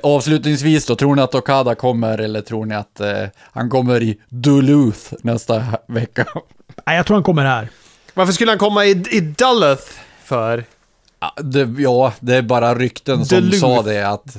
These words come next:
Speaker 1: ja, precis, att, eh, eh, jag, jag vet inte varför ryktena säger så. Det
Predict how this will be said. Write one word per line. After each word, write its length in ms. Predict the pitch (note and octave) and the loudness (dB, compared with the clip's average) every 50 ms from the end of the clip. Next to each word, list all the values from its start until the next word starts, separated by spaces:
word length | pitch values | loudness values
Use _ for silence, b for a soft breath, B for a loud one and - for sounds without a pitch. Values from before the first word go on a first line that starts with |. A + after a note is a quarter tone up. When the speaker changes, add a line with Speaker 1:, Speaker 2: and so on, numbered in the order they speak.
| F#2+ _ B B B B B B B | -20 _ B B B B B B B
Speaker 1:
ja, 220 | - A2 A#2 A2+ | -4 -2 -2 -2
precis, 340 | G#2+ A#2+ A2 A2 G#2+ G#2 - | -2 -4 -4 -4 -4 -2 0
att, 280 | A#2+ A#2 A#2 - _ B2 | -2 -2 -2 -4 _ -2
eh, 80 | B2 | 0
eh, 220 | A#2+ A2+ A2+ A2+ G#2 - _ _ _ _ _ _ _ _ _ _ _ _ _ _ _ - A#3 - - - - B2 A#2 D3 | 0 2 0 -2 -4 -8 _ _ _ _ _ _ _ _ _ _ _ _ _ _ _ -20 -16 -16 -14 -12 -12 -10 -8 -8
jag, 180 | - D#3 D#3 - | -8 -8 -10 -6
jag 100 | - C#3+ | -2 0
vet 220 | C3+ D#3 E3+ E3 | 2 2 2 2
inte 180 | F3+ D#3+ C3+ C#3+ | 0 0 0 0
varför 680 | A#2+ C#3 C#3+ D#3 D3+ C#3 - - A2 G#2 G2+ - F#2+ F#2 - - - - _ _ - - _ _ _ _ _ _ _ _ _ _ - C3+ - | 2 4 4 4 2 2 0 -2 -4 -4 -4 -6 -10 -14 -16 -20 -20 -20 _ _ -20 -20 _ _ _ _ _ _ _ _ _ _ -18 -12 -4
ryktena 480 | E3 D3 D3+ C3 - - D3 C3 C3+ A2+ | 0 0 0 0 0 -2 0 0 0 0
säger 260 | - C3+ A#2+ A#2 A2+ | 2 0 0 0 0
så. 180 | G2+ A2+ A2+ A2 | 0 0 0 0
Det 200 | A#2+ B2+ A#2+ | 0 -2 -2